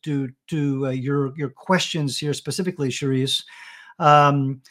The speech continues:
Hinkle, Hinkle is a, is a fine brand. I've got a, a number of Hinkle knives in my, my stable of knives. Um,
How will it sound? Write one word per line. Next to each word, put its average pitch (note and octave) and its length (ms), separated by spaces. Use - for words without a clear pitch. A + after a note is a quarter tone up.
Hinkle, G#3 500
Hinkle G3+ 340
is F3 220
a, E3+ 120
is D3+ 120
a D#3 80
fine D3+ 340
brand. A#2+ 420
I've C3+ 200
got C3+ 160
a, B2+ 180
a C3 100
number D3 460
of C3+ 160
Hinkle D3 340
knives C3+ 540
in C3+ 140
my, B2 420
my B2 160
stable D3 560
of B2 100
knives. C3+ 680
Um, B2+ 720